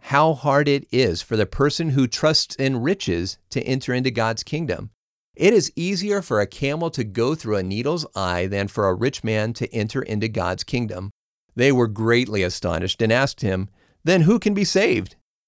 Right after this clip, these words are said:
Jesus, looking at them, said, "With men it is impossible, but not with God, for all things are possible with God." Peter began to tell him, "Look, we have left everything and have followed you."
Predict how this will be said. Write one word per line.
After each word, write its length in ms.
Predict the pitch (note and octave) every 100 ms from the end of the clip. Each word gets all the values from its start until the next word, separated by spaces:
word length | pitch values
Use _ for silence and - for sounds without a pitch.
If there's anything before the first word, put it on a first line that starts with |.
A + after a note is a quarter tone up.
| _
Jesus, 440 | - C3 A#2 C#3 -
looking 280 | A2 A2 G2
at 160 | G2
them, 160 | G#2 B2+
said, 340 | - F#2 G2+ - _ _ _ _
"With 240 | A2 G2+
men 400 | G#2+ G2 F#2 D#3+ - _
it 160 | B2 D3+
is 160 | G#3+
impossible, 760 | G#2+ F2+ F2 F2 F2+ D#2+ D#2+ - _ _ _ _
but 100 | E3
not 220 | G3 C#3
with 180 | F2+ -
God, 460 | F#2+ A#2 E2 G2+ G#2+ _ _
for 120 | F#2+
all 240 | A2 D3
things 280 | - F2+ F2
are 60 | F2
possible 480 | - F#2 - E2 F2
with 160 | F2
God." 380 | - G2+ A2 F#2+ - _ _ _ _
Peter 280 | - D#3+ D3
began 280 | G#2+ G#2 G2
to 60 |
tell 220 | F#2+ G#2+ G2+
him, 220 | G2 G#2 - _
"Look, 300 | - F3+ -
we 140 | D3+ B3+
have 120 | C3
left 280 | B2 B2+ - -
everything 720 | C#3 G#3+ D3+ G#2+ - G#2 F#2+
and 140 | F#2 A2+
have 140 | A2
followed 380 | - G2 G2 F#2+
you." 360 | F2+ E2+ G2+